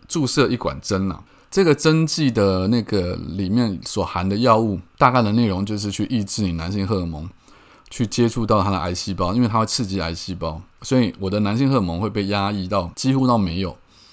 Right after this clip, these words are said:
我看到女生裸体，或者是见到一些比较激情的场面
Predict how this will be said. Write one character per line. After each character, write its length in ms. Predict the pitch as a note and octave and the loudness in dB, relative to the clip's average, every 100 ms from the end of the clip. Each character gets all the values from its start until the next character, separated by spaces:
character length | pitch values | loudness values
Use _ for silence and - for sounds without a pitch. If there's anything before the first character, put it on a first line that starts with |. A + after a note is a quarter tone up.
| - - - _ | -20 -20 -20 _
我 100 | G2 | -4
看 160 | C3+ C3 | 2 4
到 160 | A#2 | 4
女 160 | G2 F2 | 4 0
生 480 | A2 A2 A2 A2 G2+ | 0 2 4 4 2
裸 180 | F2+ G#2 | 0 -2
体， 260 | - E2 | -4 -8
或 120 | F#2+ F#2+ | -4 -4
者 140 | E2 | -4
是 100 | F#2+ | -6
见 220 | F#2 G2 | -2 0
到 120 | G2 | 0
一 80 | F#2 | -2
些 120 | F#2+ | -4
比 140 | F2+ E2+ | -4 -2
较 320 | F#2 F2 F#2 | -2 -2 -4
激 200 | - G#2 | -6 -6
情 160 | G2 E2 | -6 -6
的 80 | |
场 240 | F2 - D2 | -6 -8 -4
面 240 | F#2+ F2 | -4 -4